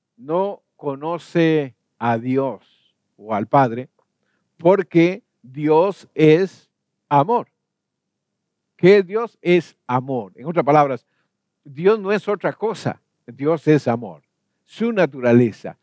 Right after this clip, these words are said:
todo lo que Él es. Si usted lo ve a Él, si usted lo pudiera ver a Él físicamente, si Él se le revela a usted físicamente y usted lo ve,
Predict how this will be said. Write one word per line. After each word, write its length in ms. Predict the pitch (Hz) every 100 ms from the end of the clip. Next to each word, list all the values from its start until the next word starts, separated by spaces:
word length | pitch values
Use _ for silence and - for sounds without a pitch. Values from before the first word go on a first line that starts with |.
| _
todo 240 | 196 214
lo 180 | 208 160
que 260 | - 139 131
Él 120 | 127
es. 220 | 120 - _
Si 140 | _ 165
usted 240 | - 208
lo 140 | 214 180
ve 140 | 190
a 60 | 175
Él, 140 | 143
si 140 | -
usted 200 | 151 185
lo 120 | 214 185
pudiera 360 | 160 185 190
ver 280 | 165 175 156 _
a 220 | 139 135
Él 240 | 151 156 - _ _ _
físicamente, 1080 | 202 220 - 147 131 135 143 135 107 104 104
si 220 | 113 131
Él 160 | 185
se 140 | 190 170
le 160 | 151
revela 500 | 127 123 135 190 185
a 40 | 135
usted 440 | 117 - 143 123 _ _ _
físicamente 680 | 180 185 147 143 151 135 123
y 80 |
usted 240 | 117 - 156
lo 120 | 135
ve, 280 | 165 170